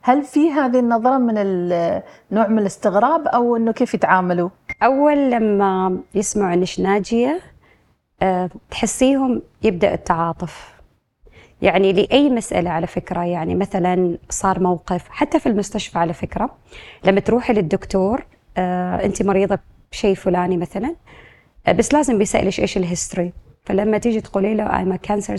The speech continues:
Speaker 2: survivor"، أوه، أوكي، بيبدأ بحف-، فحوصات أكثر وأكثر وأكثر. يعني مثلًا أنا أتذكر مرة رحت راسي عورني، وصار لي فترة إن راسي عورني، بس لما رحت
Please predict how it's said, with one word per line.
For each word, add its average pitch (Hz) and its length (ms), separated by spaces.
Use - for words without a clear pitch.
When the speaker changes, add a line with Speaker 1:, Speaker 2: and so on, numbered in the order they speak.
Speaker 2:
survivor"، 202 420
أوه، 254 380
أوكي، 180 300
بيبدأ 185 380
بحف-، - 460
فحوصات 202 680
أكثر 208 400
وأكثر - 460
وأكثر. - 520
يعني 185 200
مثلًا 196 300
أنا 190 240
أتذكر 190 360
مرة 196 220
رحت - 260
راسي 196 260
عورني، 185 520
وصار 233 320
لي 247 100
فترة 285 280
إن 190 120
راسي 190 300
عورني، 180 420
بس 180 220
لما 208 200
رحت - 300